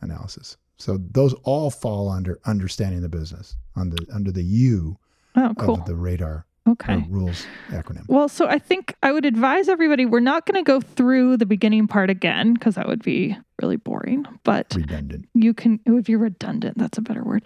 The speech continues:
Speaker 2: But you can go back and listen to those episodes. They are entitled Checklist and then whatever we were working on that particular episode. Um, so you can go back and listen to those, but I'll just go through them quickly now,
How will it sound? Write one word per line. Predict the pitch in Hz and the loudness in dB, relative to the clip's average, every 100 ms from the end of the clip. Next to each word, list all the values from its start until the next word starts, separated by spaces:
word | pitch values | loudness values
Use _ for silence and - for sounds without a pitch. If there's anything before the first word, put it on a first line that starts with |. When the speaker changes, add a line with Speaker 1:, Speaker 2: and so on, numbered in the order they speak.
| - - - - | -8 -18 -18 -2
Speaker 2:
But | - 254 | 0 2
you | |
can | 247 269 | 2 2
go | 330 | 4
back | 320 311 | 2 2
and | 247 | 2
listen | 240 233 | 2 2
to | 233 | 4
those | 220 202 | 4 2
episodes. | 202 - 202 208 104 - - - | 0 0 2 2 2 -2 -10 -2
They | 185 190 196 | 0 2 0
are | 185 196 | -2 -2
entitled | 196 202 - 190 185 180 190 - - - | 0 0 0 0 0 0 -2 -10 -18 -6
Checklist | - 190 - - - - | -4 -2 -2 -4 -4 -6
and | - | -2
then | - - | -2 -2
whatever | - - - - | -2 -4 -2 -2
we | - 71 | -2 -2
were | 73 | -2
working | - - - | -2 -2 -2
on | 220 180 | 0 -2
that | 170 - _ | -4 -6 _
particular | - 196 208 190 - - | -2 0 0 0 -2 -2
episode. | 185 196 - - 254 - - - - - - | -4 -4 -2 0 0 -4 -16 -16 -16 -6 2
Um, | 202 | 2
so | 196 247 | 4 2
you | 226 | 4
can | 233 | 4
go | 277 | 4
back | 339 330 | 2 2
and | 262 | 2
listen | 240 247 | 4 2
to | |
those, | 214 190 | 4 2
but | - 220 | 0 2
I'll | 302 | 2
just | 415 466 | 2 0
go | - 392 | 2 2
through | - - 277 269 302 | 2 0 2 4 4
them | 294 285 269 | 4 2 2
quickly | 226 - 262 - 240 | 2 0 2 4 4
now, | 220 202 208 190 - - - 302 | 6 4 2 2 -2 -2 0 -2